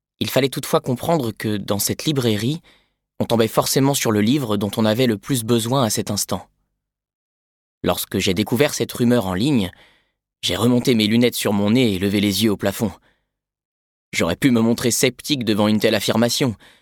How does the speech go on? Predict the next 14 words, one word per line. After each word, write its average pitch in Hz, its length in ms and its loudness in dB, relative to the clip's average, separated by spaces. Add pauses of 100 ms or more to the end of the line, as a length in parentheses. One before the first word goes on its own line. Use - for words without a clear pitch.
(520)
C'est - 120 -4
vrai 107 200 2
ce - 100 -4
mensonge ? 139 480 -4 (540)
Pouffer 131 260 0
devant 117 220 0
mon 110 160 2
écran, 131 440 0
ils - 80 -12
sont 92 120 -4
pas 90 120 -4
sérieux. » 127 420 0 (640)
Ou 107 120 -2
m'indigner. « 135 560 2